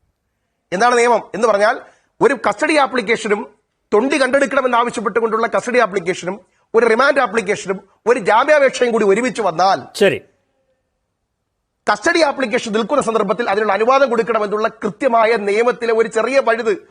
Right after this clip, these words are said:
Speaker 2: ശരി.
Speaker 1: ഉപയോഗിച്ചുകൊണ്ട് റിമാൻഡ് ചെയ്ത് പോയിരിക്കുന്നുള്ളതാണ് ഞാൻ പറഞ്ഞു സമർത്ഥിക്കാൻ ആഗ്രഹിച്ചത്. ഇനി രണ്ടാമത്തെ പോയിന്റ്, ശാസ്ത്രീയമായി, ദാ ഇപ്പോഴും ഞാൻ നിങ്ങളോട് പറയുകയാണ്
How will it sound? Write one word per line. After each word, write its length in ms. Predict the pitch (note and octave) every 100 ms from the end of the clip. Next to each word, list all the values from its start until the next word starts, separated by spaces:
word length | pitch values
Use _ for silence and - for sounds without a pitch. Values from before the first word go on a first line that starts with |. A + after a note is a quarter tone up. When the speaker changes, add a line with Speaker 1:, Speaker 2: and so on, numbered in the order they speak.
| -
Speaker 2:
ശരി. 140 | A3
Speaker 1:
ഉപയോഗിച്ചുകൊണ്ട് 460 | G#3 A#3+ A#3+ A#3 A3
റിമാൻഡ് 220 | G3+ A3 A#3
ചെയ്ത് 120 | G#3+
പോയിരിക്കുന്നുള്ളതാണ് 720 | G#3 A3 G#3 F#3 G#3 G3+ G#3+
ഞാൻ 160 | G#3 F#3
പറഞ്ഞു 220 | F#3+ G3
സമർത്ഥിക്കാൻ 480 | F3+ E3+ E3 E3+ D#3+
ആഗ്രഹിച്ചത്. 440 | D3+ D3+ C3+ A#2+ - _ _ C4
ഇനി 100 | C4+
രണ്ടാമത്തെ 380 | A#3 C4+ B3
പോയിന്റ്, 300 | G3+ F#3 D#3+ C3+ _ _ -
ശാസ്ത്രീയമായി, 920 | - C#4 D#4 - F#4 F4+ F4 C4+ F#3+
ദാ 140 | -
ഇപ്പോഴും 380 | A#3+ G#3+ - F4+
ഞാൻ 100 | E4
നിങ്ങളോട് 220 | D#4 D4
പറയുകയാണ് 320 | C4 A#3+ G3+